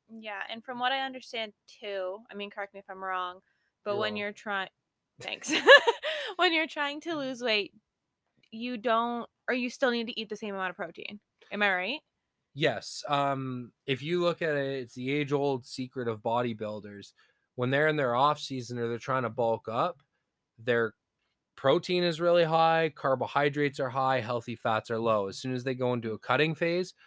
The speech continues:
Speaker 2: protein is really high, carbohydrates are low, and healthy fats are through the roof. And
Speaker 1: Yeah.
Speaker 2: that's literally,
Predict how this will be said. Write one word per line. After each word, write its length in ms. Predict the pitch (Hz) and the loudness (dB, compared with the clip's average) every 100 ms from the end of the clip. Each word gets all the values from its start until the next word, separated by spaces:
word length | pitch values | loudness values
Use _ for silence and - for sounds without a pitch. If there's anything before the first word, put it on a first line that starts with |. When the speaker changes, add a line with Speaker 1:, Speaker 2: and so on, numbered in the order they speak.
| _ _ - | _ _ 4
Speaker 2:
protein 540 | 143 185 - 175 170 | 6 6 2 -2 -2
is 140 | 147 | -2
really 260 | 151 156 143 | 0 0 0
high, 360 | 127 139 139 131 | 0 -2 -2 -2
carbohydrates 840 | 135 123 110 - 233 185 165 139 | -2 -2 -2 2 4 4 2 2
are 120 | 131 | 0
low, 480 | 120 113 110 107 113 _ _ _ _ | 2 0 0 -2 -4 _ _ _ _
and 180 | 123 110 | -4 -4
healthy 400 | 87 135 123 123 | 0 -2 -2 -10
fats 560 | - 123 117 110 - - - | -2 4 4 2 -4 -16 -10
are 440 | 113 107 104 98 _ - | -4 -2 -4 -6 _ -14
through 240 | 120 110 | -6 -6
the 120 | 98 | -6
roof. 440 | 95 85 _ - _ _ _ _ 113 | -8 -12 _ -20 _ _ _ _ -8
And 120 | 120 | -2
Speaker 1:
Yeah. 140 | 120 120 | 0 -2
Speaker 2:
that's 200 | - 117 | -4 -4
literally, 760 | 120 120 117 113 113 110 107 | -2 0 0 -2 -2 -4 -8